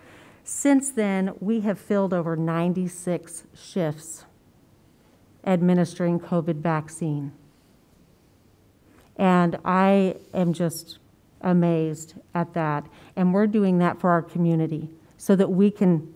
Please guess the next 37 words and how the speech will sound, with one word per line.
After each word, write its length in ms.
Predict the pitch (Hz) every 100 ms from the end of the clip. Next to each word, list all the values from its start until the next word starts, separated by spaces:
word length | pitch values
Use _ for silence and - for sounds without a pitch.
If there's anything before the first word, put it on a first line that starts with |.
| -
keep 220 | 220 208
moving 380 | 202 202 196 185
forward 580 | - 196 196 202 214 214 - - -
and 220 | 185 175
get 180 | 190 196
to 120 | -
the 180 | 190 170
other 240 | 185 180 185
people 320 | - 180 175
that 120 | 165
need 160 | 175 165
to 60 |
be 160 | 165 170
vaccinated 640 | 165 156 156 175 165 160 156
as 180 | 160
well. 220 | 156 160 151
So 200 | 151 175
I, 340 | 180 185 175 - - _ -
I 100 | 180
just 220 | 165 -
wanna 260 | 175 160 160 - 190 160
give 200 | 185 165
them 200 | 180 170
a 120 | 160
hand, 460 | 160 190 180 175 170 - - - - -
um, 280 | 180 170 175
the 80 |
work 320 | 180 180 185 -
that 160 | 175
they're 180 | 185 175
doing 480 | 170 175 170 170 170 - - - _
with 240 | 185 175 -
testing, 540 | 214 180 - 185 165
but 180 | 160 -
also 440 | 180 160 - 175
with 260 | 165 170 165
the 220 | 170 175